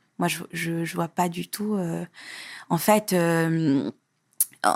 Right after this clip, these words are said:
en quoi c'est, c'est, c'est dégradant ou, euh, ou quoi que ce soit que de,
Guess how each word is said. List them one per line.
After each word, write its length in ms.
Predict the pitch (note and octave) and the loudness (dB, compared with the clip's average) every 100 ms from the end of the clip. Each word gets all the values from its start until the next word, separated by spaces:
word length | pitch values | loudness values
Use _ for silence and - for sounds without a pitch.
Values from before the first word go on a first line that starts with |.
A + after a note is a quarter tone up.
| - - F#3 F#3 | 4 4 4 6
en 100 | F3+ | 4
quoi 220 | - G3+ | 4 4
c'est, 440 | G3 - F#3 F3+ F3+ | 4 2 4 4 4
c'est, 460 | - - F3 E3 | 2 0 2 2
c'est 280 | E3 - E3+ | 0 2 0
dégradant 840 | D#3+ F3+ D#3+ F3+ F3 E3 G3 G#3+ G#3+ | 4 2 4 4 4 4 4 4 4
ou, 220 | F#3+ F3 | 2 2
euh, 400 | E3 E3 E3 F3+ | 2 2 0 -2
ou 220 | F#3 - | -4 -8
quoi 140 | - E3+ | -2 -2
que 100 | - | 0
ce 140 | F3+ | 0
soit 560 | - - G#3 G#3 F3 F3 | 0 4 6 6 4 0
que 160 | - | -4
de, 340 | F3+ F3 F3 | -2 0 0